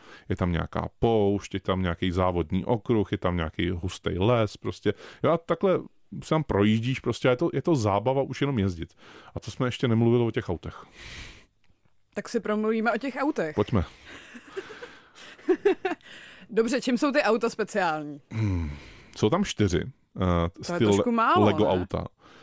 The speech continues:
Speaker 1: A vůbec to nevadí, že jich je takhle málo.
Speaker 2: Dobře.
Speaker 1: Protože, eh, pokud teda tam není ještě nějaký extra bonusový, já to mám teda dohraný na,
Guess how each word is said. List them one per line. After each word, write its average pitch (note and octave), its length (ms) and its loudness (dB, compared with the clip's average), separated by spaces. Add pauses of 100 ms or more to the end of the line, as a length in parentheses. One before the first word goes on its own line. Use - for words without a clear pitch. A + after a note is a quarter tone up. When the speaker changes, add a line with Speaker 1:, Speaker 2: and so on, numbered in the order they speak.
(120)
Speaker 1:
A E2+ 60 -2
vůbec B2+ 280 2
to G#3 100 2
nevadí, F#3 340 2
že E2+ 120 0
jich F2+ 160 -4
je G2 60 0
takhle - 280 -4
málo. B2+ 240 0
Speaker 2:
Dobře. D#3+ 260 -4 (460)
Speaker 1:
Protože, D3+ 440 2
eh, G#2 800 2
pokud G2+ 180 0
teda G#2+ 200 2
tam G#2+ 140 2
není G#2 160 4
ještě - 220 -4
nějaký G#2+ 280 0
extra - 280 -2
bonusový, G#2+ 400 2
já F#2+ 100 4
to B2+ 100 -8
mám B2+ 140 0
teda B2 160 2
dohraný A2+ 400 2
na, A#2 120 0